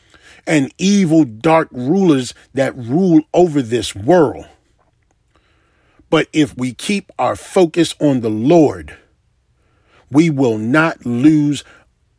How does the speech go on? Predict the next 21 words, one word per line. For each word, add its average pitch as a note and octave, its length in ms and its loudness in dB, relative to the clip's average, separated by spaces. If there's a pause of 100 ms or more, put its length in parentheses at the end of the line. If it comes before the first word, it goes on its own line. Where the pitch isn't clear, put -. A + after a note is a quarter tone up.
(100)
our, A#2+ 380 -2 (640)
we B2+ 140 -6
won't B2 320 -6
lose C3 220 -4
our A2 100 -6
salvation. F#2+ 720 -12 (1200)
But A#2+ 220 -10
there A#2+ 180 0
are F#2 80 -8
plenty D#3 380 2
of C#3 140 -2
people C#3 320 -4
who B2+ 160 0
are G#2+ 80 -4
doing A2 380 0
that. D#2 140 -16 (500)
There C3 140 0
are A#2 60 -2
plenty F3+ 380 0
of D#3+ 140 0
people C#3+ 440 -2